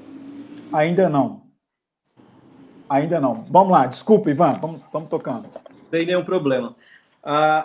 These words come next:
Speaker 2: a, a, o registro do, do, do pote, e aí eu pulo um pouco mais pro, pro, pra questão partidária, porque na, quando o, o pote ele foi criado, que na realidade é o Programa Operação Trabalho da Prefeitura, é um programa da Secretaria de Trabalho,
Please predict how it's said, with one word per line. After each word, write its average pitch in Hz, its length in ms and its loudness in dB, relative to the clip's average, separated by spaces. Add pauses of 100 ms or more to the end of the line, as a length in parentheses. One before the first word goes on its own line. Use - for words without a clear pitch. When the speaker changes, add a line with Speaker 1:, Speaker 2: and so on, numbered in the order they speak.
Speaker 2:
a, 135 1080 -6
a, 135 60 -12
o 131 60 -8
registro 143 440 -4
do, 127 220 -4
do, 123 240 -6
do 120 80 -20
pote, 170 400 0
e 156 40 0
aí 151 100 2
eu 156 120 -2
pulo 151 240 -2
um 143 60 0
pouco 147 320 0
mais 131 260 -2
pro, 127 280 -10
pro, 117 380 -18
pra 120 120 -16
questão 123 320 -10
partidária, 117 640 -8 (440)
porque 165 260 -2
na, 185 220 0
quando 226 300 0
o, 143 580 0
o 127 80 -8
pote 147 340 2
ele 123 80 -8
foi 143 160 0
criado, 139 560 2
que 117 80 -14
na 117 80 -6
realidade 120 560 -4
é - 100 -8
o 117 60 -10
Programa 139 460 0
Operação 139 400 0
Trabalho 131 340 -2
da 127 80 -2
Prefeitura, 139 480 -8
é - 20 0
um 135 40 -2
programa 135 320 -2
da 127 80 -8
Secretaria 123 380 -8
de 120 60 -20
Trabalho, 123 540 0